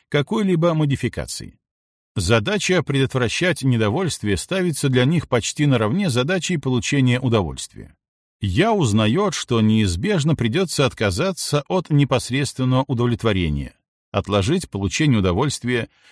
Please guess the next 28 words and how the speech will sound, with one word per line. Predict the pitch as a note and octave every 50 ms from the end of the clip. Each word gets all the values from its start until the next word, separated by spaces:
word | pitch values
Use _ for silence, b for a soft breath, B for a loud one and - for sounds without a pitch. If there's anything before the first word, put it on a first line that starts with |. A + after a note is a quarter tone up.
| b b
пережить | - C3 B2 B2 A#2 C3+ A3 A#3 - - D#3
немного | D3 C#3 D3 F3+ G3+ F#3+ E3 F3+ F3+ F3+ -
неудовольствия, | C#3+ D3 D#3 D#3+ C#3+ B2 A#2 G#2 G2+ G#2+ A2+ G2+ - - - A2 A2+ A2+ A#2 - -
а | - A#2+ A#2+
от | A#2 A2
определенных | A#2 G2+ - A#2+ G#2+ G2+ G#2+ C3+ D3 B2+ A#2+ - -
источников | A2 - - - C3+ - - A#2 - - G2 -
наслаждения | G#2+ F#2 - - G2+ F2+ F2 A#2 G#2+ A2+ G3+ G3+ F#3+ F#3+ E3 - b b b b
вообще | G#2 G2+ A#2 A2+ G2+ - - - - D#3+ C#3+
отказаться. | - - - E2 C#2 C2 A#1 - - - - - _ _ _ _ _ _ _ _ _ _ - -
Воспитанное | G#2 F#2+ A2 A2+ G#2 - - - A3 F#3 F3+ F3+ E3 D3+ C#3
таким | - C#3 - - D3+ D3+ -
образом | - C#3 C#3+ B2+ B2 A2+ G2+ A#2 A2 G2+
«я» | E2 C#2+ A2 D#3+ F#3+ D#3+
стало | - - - C#3 D3 C#3+ C#3 C3
разумным, | B2+ B2+ A#2 G2 F#2 B2 B2 G2 D#2+ D2+ D2 C2+ B1+ - _
оно | - A#2+ B2+ C#3 C#3 C3
не | C3 A2
позволяет | - A#2 G2 F#2+ A2+ B2 C3+ C#3 C3 G#2+ F2+
больше | F2+ C3 C3+ A#2 - A#2+ G#2
принципу | - A#2+ C3+ C#3 A#2+ - A#2 G2+ - A#2+ -
удовольствия | - G#2+ G2+ G2 G#2 D3 D#3 - - - A2+ A#2 A2+ G#2
владеть | G2 G#2+ A2 G2+ G2+ G#2+ F#2 D2+
собой, | - - D2+ C2 A#1+ B1+ A#1 - _ b b b b b
а | b - G2
следует | - A#2+ E3+ A#3+ F#3+ G3 F#3+ - -
принципу | - B2+ E3+ E3 - - C#3+ - - D3 D3+ -
реальности, | A2 A2+ G#2+ F2+ D#2 C#2+ A#2 - - - - - C2+ -